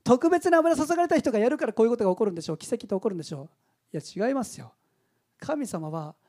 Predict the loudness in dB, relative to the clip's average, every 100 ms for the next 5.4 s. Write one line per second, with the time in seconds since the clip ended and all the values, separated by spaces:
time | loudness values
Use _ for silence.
0 | _ _ -2 2 2 4 4 4 6 8
1 | 8 6 2 4 6 6 6 6 6 6
2 | 2 2 2 0 0 -6 -14 -20 _ _
3 | _ _ _ 2 4 4 0 0 2 0
4 | -2 -2 0 0 -2 2 2 4 4 6
5 | 4 2 -6